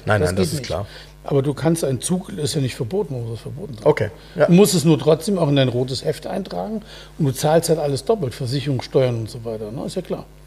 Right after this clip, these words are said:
Speaker 1: Ja, ja, das ist klar. Das
Speaker 2: So.
Speaker 1: ist logisch.
Speaker 2: Ich bin
Speaker 1: Ja,
Speaker 2: übrigens
Speaker 1: ja.
Speaker 2: das erste Mal in meinem Leben mit meinem roten Kennzeichen angehalten worden.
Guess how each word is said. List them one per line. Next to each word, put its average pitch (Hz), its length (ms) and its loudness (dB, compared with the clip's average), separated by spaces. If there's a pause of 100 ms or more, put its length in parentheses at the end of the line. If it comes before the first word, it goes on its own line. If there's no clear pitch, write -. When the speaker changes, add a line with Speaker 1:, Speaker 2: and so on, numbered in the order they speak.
(180)
Speaker 1:
Ja, 120 80 10
ja, 113 100 10
das 120 160 6
ist 139 140 -4
klar. 95 260 -6
Das 135 160 2
Speaker 2:
So. 127 60 -4
Speaker 1:
ist - 100 -6
logisch. 101 240 0
Speaker 2:
Ich - 60 -8
bin 294 120 8
Speaker 1:
Ja, 302 60 4
Speaker 2:
übrigens - 320 6
Speaker 1:
ja. 196 60 2
Speaker 2:
das - 100 0
erste 277 380 2
Mal 247 160 4
in 214 60 4
meinem 214 200 6
Leben 220 240 6
mit 196 140 4
meinem 190 160 4
roten 208 260 0
Kennzeichen 180 360 0
angehalten 135 500 0
worden. - 240 -2